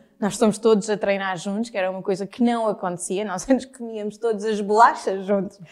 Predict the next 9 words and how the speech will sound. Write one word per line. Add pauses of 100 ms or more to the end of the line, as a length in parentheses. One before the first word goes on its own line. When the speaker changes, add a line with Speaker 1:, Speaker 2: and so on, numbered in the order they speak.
(100)
Speaker 1:
Pois.
Speaker 2:
Agora
vamos
todos
juntos
ao
ginásio,
portanto, (420)
eh,